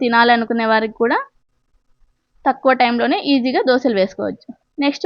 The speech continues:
మనము ఉల్లికారం సేమియా దోస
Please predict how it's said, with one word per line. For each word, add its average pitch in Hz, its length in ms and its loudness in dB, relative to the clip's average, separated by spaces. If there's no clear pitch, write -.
మనము 311 200 0
ఉల్లికారం 311 540 2
సేమియా 254 280 2
దోస 196 260 -4